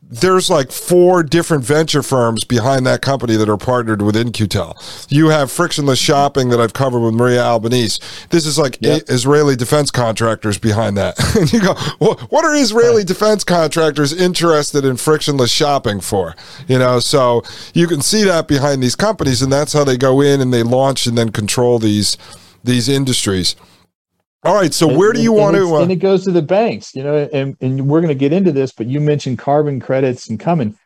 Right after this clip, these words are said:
Speaker 2: They've got credit cards now. I think it's over in, in Sweden or Europe, somewhere. It might be Sweden. They've got credit cards that it tracks your spending by carbon.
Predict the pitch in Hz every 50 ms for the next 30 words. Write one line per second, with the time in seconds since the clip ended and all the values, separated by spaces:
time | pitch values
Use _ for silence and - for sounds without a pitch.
0 | _ _ _ _ _ _ - 147 170 180 147 127 - 139 156 175 - - - -
1 | - 143 185 - - - - 131 113 104 104 95 - - 107 110 107 107 110 110
2 | 117 - - 175 202 196 180 - - 135 131 123 123 117 107 104 90 - - -
3 | 110 107 110 98 95 - - - - - 113 147 196 202 180 180 160 101 90 85
4 | 110 143 151 - - - 185 190 190 165 110 90 101 120 170 214 - - - -
5 | - 107 98 92 87 90 90 _ _ _ _ _ _ _ - 127 131 135 170 160
6 | 139 - - - 117 117 113 - - - 120 104 101 101 107 110 - - _ _
7 | _ _ - 104 117 120 120 113 107 98 - _ _ _ _ _ _ _ _ _
8 | _ _ _ _ _ _ _ _ _ _ _ - 113 110 - - - - - _
9 | _ _ _ _ _ - 131 127 127 - - - - 151 170 185 185 180 - -
10 | - 139 120 - - - - 151 170 196 185 139 113 104 107 110 104 104 117 113
11 | 104 90 - - - - 202 190 104 82 64